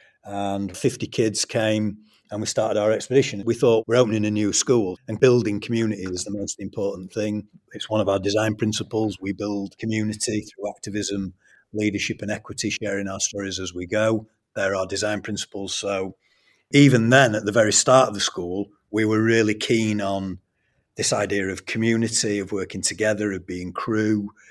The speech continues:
So we had the guiding question, "What makes a successful community?" And that was predominantly a human-based activity. So we read Seed Folks,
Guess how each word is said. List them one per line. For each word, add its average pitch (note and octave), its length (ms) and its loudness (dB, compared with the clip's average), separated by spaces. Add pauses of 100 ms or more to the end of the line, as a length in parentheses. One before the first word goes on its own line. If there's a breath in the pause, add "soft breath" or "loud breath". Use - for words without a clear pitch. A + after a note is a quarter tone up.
(140 loud breath)
So G2+ 180 -4
we F#2+ 140 -4
had F2+ 140 -6
the G2 60 -10
guiding F#2 240 -4
question, - 580 -6 (120)
"What F#2+ 140 -10
makes F#2+ 240 -8
a - 20 -4
successful - 440 -6
community?" G#2 640 -4 (580 soft breath)
And A#2 160 2
that C#3+ 140 4
was C3+ 140 4
predominantly G#2 1300 4 (760)
a G#2+ 80 0
human-based G#2 1120 2 (400 soft breath)
activity. - 840 -2 (340)
So F#2+ 280 -2
we F#2+ 560 -2
read G2+ 400 0
Seed A2 420 0
Folks, - 960 0